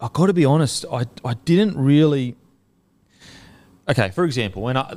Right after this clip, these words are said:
I hate talking about him 'cause I don't, I'm not trying to join the, the, the absolute wankers that are off Jacob Arthur 'cause he's a coach's son. Like, that's ridiculous.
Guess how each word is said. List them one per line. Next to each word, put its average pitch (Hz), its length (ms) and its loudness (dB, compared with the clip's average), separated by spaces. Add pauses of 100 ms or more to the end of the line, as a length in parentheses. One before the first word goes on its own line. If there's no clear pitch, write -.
(140)
I 127 80 -4
hate 196 220 -2
talking 165 260 0
about 143 180 2
him 117 60 -2
'cause 117 180 -6
I 139 120 0
don't, 175 200 -2
I'm 151 160 0
not 175 160 -2
trying 147 280 -4
to 123 100 -8
join 110 880 -4 (120)
the, 104 200 -2 (140)
the, 98 160 -2 (140)
the 101 220 0
absolute 127 460 -4
wankers 101 680 0
that 101 120 0
are 101 120 -2
off 120 160 -2
Jacob 107 300 -4
Arthur 95 260 -2
'cause 92 180 -10
he's 87 140 -10
a 90 40 -10
coach's 85 340 -6
son. 78 300 -6
Like, 87 220 -2 (880)
that's 123 240 -2
ridiculous. 113 680 -4